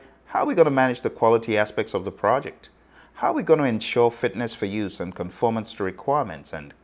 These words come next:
customer satisfaction? You decide the how.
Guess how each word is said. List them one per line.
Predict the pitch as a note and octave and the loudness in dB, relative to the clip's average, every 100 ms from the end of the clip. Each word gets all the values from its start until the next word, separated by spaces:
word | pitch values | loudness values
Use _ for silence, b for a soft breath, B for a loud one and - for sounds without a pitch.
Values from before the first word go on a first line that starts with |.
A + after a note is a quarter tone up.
| - | -14
customer | D#2 - G2 G#2+ | -14 -10 -10 -4
satisfaction? | G2+ F#2+ - D3 E3 - B1+ C2+ b b b b b | -2 -2 -2 -2 -4 -6 -18 -18 b b b b b
You | A#2+ B2+ | -2 0
decide | C3 B2 - C#3 C#3 - | 0 -2 0 2 2 2
the | A2+ | -2
how. | - - A#2+ G#2+ D2 C2 | -2 -2 4 4 4 0